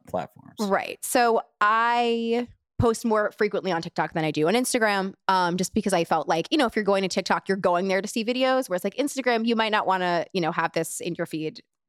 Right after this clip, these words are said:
Speaker 2: every day. Um, so I had posted on TikTok, did really well, and then I posted it on Instagram, and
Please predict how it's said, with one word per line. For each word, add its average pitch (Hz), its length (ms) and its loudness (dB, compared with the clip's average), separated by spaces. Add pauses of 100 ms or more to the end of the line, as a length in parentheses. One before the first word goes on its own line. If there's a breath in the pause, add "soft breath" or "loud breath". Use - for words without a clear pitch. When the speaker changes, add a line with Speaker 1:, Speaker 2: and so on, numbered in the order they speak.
(160)
Speaker 2:
every 175 160 -2
day. - 100 -10 (720 loud breath)
Um, 208 400 2 (120)
so 214 1000 2 (220)
I 202 100 2
had 202 100 -2
posted 330 240 0
on 302 120 2
TikTok, 220 520 0 (120)
did 190 160 -4
really 190 160 2
well, 220 440 2
and 196 140 -2
then 185 80 0
I 170 100 0
posted 180 360 -4
it 160 140 -2
on 156 200 -6
Instagram, 170 520 -4 (500 loud breath)
and 190 840 0